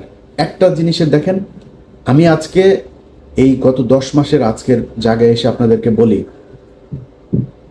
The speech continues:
আমার যত জায়গা, আমি সবার নাম বলছি না,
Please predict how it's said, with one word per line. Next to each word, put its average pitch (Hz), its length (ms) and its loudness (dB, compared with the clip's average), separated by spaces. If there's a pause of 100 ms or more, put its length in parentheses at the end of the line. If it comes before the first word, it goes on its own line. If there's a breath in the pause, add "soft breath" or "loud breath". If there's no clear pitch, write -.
(920)
আমার 156 320 2 (1040)
যত 190 260 2
জায়গা, 170 320 2
আমি 135 180 2
সবার 131 260 0
নাম 127 300 2
বলছি 139 300 0
না, 123 160 -2